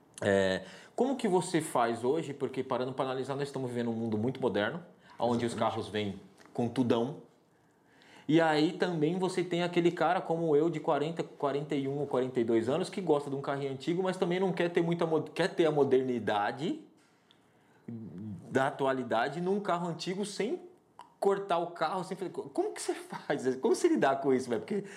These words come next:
Speaker 1: você deve dar uns bug maluco lá, né?
Speaker 2: Não, então, a gente começou a dar uma focada agora no, nos carros mais clássicos
Speaker 1: É.
Speaker 2: também, né?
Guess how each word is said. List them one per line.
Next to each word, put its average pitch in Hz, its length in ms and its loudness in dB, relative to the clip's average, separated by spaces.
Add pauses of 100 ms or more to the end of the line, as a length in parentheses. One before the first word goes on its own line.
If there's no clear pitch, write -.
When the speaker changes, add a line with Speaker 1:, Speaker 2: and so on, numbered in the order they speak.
(200)
Speaker 1:
você 127 140 0
deve 156 220 2
dar 185 120 2
uns 262 220 0
bug 165 320 2
maluco 294 480 2
lá, 107 160 2
né? 113 200 -6
Speaker 2:
Não, 185 120 2
então, 139 320 2 (240)
a 156 100 2
gente 175 300 2
começou 202 340 6
a 214 40 4
dar 208 160 2
uma 220 100 2
focada 165 580 0
agora 151 540 0
no, 220 260 2
nos 175 240 -2
carros 196 320 0
mais 220 220 -2
clássicos 180 440 2
Speaker 1:
É. 123 260 4
Speaker 2:
também, 151 300 -2
né? 147 100 -4